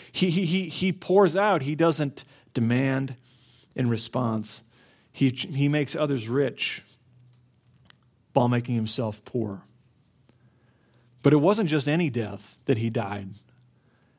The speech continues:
Paul says Jesus humbled himself by becoming obedient to the point of death, and then he adds this emphatic clause, "even death on a cross."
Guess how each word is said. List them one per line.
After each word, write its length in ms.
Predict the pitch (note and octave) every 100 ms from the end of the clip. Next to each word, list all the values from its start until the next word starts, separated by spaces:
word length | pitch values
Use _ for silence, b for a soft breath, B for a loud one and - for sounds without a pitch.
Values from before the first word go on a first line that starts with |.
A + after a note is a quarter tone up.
| _ -
Paul 220 | D3+ E3
says 320 | - C#3 A2+
Jesus 460 | G#2+ F#3+ E3 C#3+ -
humbled 260 | F#3+ E3
himself 420 | C3+ - C3+ C3
by 120 | B2+ B2
becoming 600 | B2+ - F3 E3+ E3 -
obedient 520 | C3+ C3 F3 E3 C3+
to 100 | C#3+
the 80 | B2
point 340 | - E3 D3+
of 160 | B2+ A#2
death, 380 | D#3 C#3 B2 B B B
and 120 | C3+
then 80 | D3
he 120 | F3
adds 300 | D3 E3 D#3
this 260 | C3 B2+ - B B -
emphatic 720 | C#3+ A#2+ D#3+ D#3+ D#3 B2+ - b b b b _ _ _
clause, 560 | - D#3+ D#3+ B2 A2+ G#2+ -
"even 500 | G#3 G#3+ G#3+ G#3+ D#3+
death 400 | D3 D#3+ F3 -
on 120 | D#3
a 60 | C3
cross." 720 | - C#3+ C#3 A2 - - -